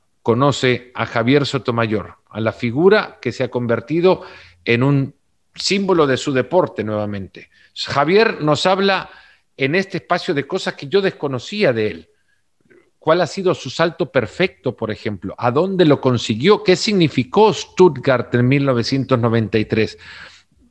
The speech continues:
Me habla de su momento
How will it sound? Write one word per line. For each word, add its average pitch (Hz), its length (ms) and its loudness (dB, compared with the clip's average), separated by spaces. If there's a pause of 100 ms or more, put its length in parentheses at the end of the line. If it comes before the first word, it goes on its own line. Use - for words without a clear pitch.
Me 123 200 2
habla 196 400 4 (240)
de 127 640 0
su - 320 0
momento 151 880 0